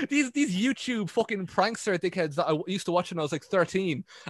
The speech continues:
And they used to do this video, like, eating people's food prank, where they go to people in, like, New York and they'd eat their food. And there was no prank. They just did it and they'd be like, "Ha ha, oh no, look, there's cameras, there's cameras, it's a prank." It's like, but it's not a prank because you just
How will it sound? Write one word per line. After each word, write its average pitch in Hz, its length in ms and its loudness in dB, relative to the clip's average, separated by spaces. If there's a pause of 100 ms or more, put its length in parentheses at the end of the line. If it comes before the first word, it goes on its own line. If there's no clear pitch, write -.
And 196 120 2
they 214 40 6
used 226 140 -2
to 254 60 -6
do 214 80 -6
this 151 60 -4
video, 190 280 2
like, 139 260 2
eating 202 240 -4
people's 160 420 -2
food 175 400 2
prank, 165 420 2
where 170 120 4
they 165 60 4
go 190 200 2
to - 100 -10
people 165 240 -4
in, 151 80 -2
like, 147 160 0
New 165 120 2
York 160 400 6 (340)
and 175 100 6
they'd 156 140 4
eat 190 160 -2
their 156 120 2
food. 160 440 6 (840)
And 220 100 10
there 214 60 12
was 202 80 10
no 285 140 10
prank. 262 420 8
They 202 80 8
just 208 160 -2
did 262 140 4
it 226 40 10
and 180 100 6
they'd 180 60 4
be 170 60 2
like, 170 140 6
"Ha 269 140 8
ha, 262 300 6
oh 302 80 8
no, 285 100 8
look, 285 140 6
there's 247 120 0
cameras, 254 320 4
there's 202 100 -8
cameras, 214 280 0
it's 170 80 -10
a 185 40 -4
prank." 233 280 2
It's - 40 -4
like, 190 140 -2 (220)
but 233 80 10
it's 240 120 6
not 339 200 12
a 269 40 6
prank 175 520 4 (340)
because 262 240 8
you 262 60 6
just 277 140 4